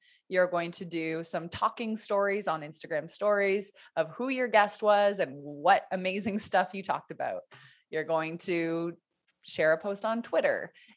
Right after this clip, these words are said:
and you're going to post it in a local Facebook group. Um, and it doesn't all have to be social media. There's many other creative ways for you to share it, but operating on that one in five and choosing, like, what are those?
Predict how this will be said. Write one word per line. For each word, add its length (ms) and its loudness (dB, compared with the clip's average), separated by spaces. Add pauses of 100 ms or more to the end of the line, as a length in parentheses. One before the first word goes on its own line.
and 260 2
you're 160 2
going 420 0
to 580 -2 (260)
post 360 0
it 320 4
in 360 -4
a 140 -2
local 420 -2
Facebook 400 -6
group. 360 -12 (360)
Um, 320 -4
and 140 -2
it 80 -4
doesn't 220 4
all 180 8
have 200 2
to 60 -8
be 120 -6
social 340 -2
media. 340 -4
There's 220 -6
many 300 -2
other 200 0
creative 480 -8
ways 280 -10
for 100 -14
you 80 -10
to 80 -10
share 400 4
it, 100 -4
but 220 8 (320)
operating 560 4
on 140 -2
that 240 0
one 180 0
in 140 -4
five 600 2 (460)
and 160 -4
choosing, 580 0
like, 240 0 (260)
what 380 2
are 380 4
those? 440 0